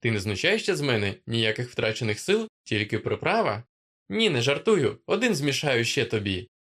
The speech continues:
«Домовились». Невдовзі Супермен щодня проводив час у барі, починаючи з полудня і закінчуючи двома годинами ночі, з кількома тайм-аутами у сусідньому Вендіс,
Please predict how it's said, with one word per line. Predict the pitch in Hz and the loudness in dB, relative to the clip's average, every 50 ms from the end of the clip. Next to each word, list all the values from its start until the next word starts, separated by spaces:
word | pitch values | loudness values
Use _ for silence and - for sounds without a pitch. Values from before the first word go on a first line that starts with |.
| _ _ _ | _ _ _
«Домовились». | 143 175 220 208 156 135 147 151 131 107 95 92 92 92 - - - _ _ _ _ _ _ _ _ - | 0 2 4 4 6 6 6 4 4 4 2 2 0 -2 -4 -10 -16 _ _ _ _ _ _ _ _ -4
Невдовзі | - 107 101 110 156 208 214 202 208 202 | -2 -2 2 4 4 4 4 6 4 4
Супермен | 196 226 208 226 226 226 233 226 208 | 4 2 2 4 4 4 4 2 0
щодня | - 147 127 123 143 147 | 0 0 0 0 0 0
проводив | - 131 113 113 110 107 107 - | 2 2 2 4 4 2 0 0
час | - 113 110 - | 0 -2 -2 -2
у | 127 | -2
барі, | 120 113 135 147 151 151 147 | 0 2 2 2 2 0 0
починаючи | - 147 143 - 143 147 190 214 214 208 185 165 | 0 -2 -4 -2 0 2 2 2 2 2 -2 -4
з | 123 | -2
полудня | - 147 139 123 165 185 170 196 | 0 0 0 0 0 -2 -2 -2
і | 196 - 190 | -2 0 0
закінчуючи | 180 160 151 - - 135 151 156 - 180 175 160 - 175 165 | 0 0 0 0 -2 -4 -4 -2 0 0 0 0 0 -2 -2
двома | 151 127 123 113 110 123 143 | 0 0 0 0 0 0 0
годинами | 143 120 95 104 101 110 110 110 113 | -2 -2 -2 0 0 2 2 2 2
ночі, | 120 117 113 107 101 - 107 101 90 - _ | 2 2 2 2 0 0 -2 -4 -4 -6 _
з | - - | -12 -6
кількома | - 110 98 - 101 101 131 175 | -4 -4 -2 -2 0 0 0 0
тайм-аутами | 180 180 165 135 117 - 131 151 175 180 180 180 180 180 185 180 | 0 0 0 0 0 0 2 2 2 2 2 2 0 0 0 0
у | - - 208 | -2 -2 -2
сусідньому | - 190 156 123 127 123 123 135 139 147 156 | -2 -2 -2 -2 -2 -2 -2 -2 -2 -2 0
Вендіс, | 143 147 135 110 104 104 104 98 - - | 0 2 2 2 0 -2 -4 -4 -6 -12